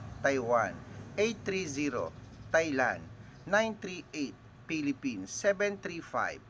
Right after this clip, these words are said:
India, two zero four. New Zealand, six eight seven. Australia, seven seven one.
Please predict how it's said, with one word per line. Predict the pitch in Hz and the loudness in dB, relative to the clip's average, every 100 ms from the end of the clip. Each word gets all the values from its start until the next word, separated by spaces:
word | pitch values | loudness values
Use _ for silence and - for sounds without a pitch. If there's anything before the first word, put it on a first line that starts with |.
| - | -10
India, | 143 139 117 110 95 78 - - | -2 0 0 0 2 0 -4 -16
two | - 202 214 | 0 2 2
zero | 196 170 156 156 151 - - - - | -2 -2 0 0 -2 -12 -20 -20 -20
four. | - - 123 87 - - - - - - 143 | -14 -2 2 2 0 -10 -18 -18 -20 -10 2
New | 143 | 2
Zealand, | 120 127 139 107 92 | 4 2 4 2 0
six | - - 214 - - | -6 -6 -4 -4 -4
eight | 165 170 - - - - - - | -6 -8 -10 -20 -20 -20 -20 -18
seven. | - - 180 117 90 71 - - - - - - - - | -12 2 4 4 -2 -2 -16 -20 -20 -20 -20 -20 -10 2
Australia, | 165 - 160 151 143 127 87 - | 2 2 2 4 4 2 0 0
seven | - 208 196 202 | 4 6 6 4
seven | 196 170 143 139 | 2 2 2 2
one. | 117 113 90 | 2 2 0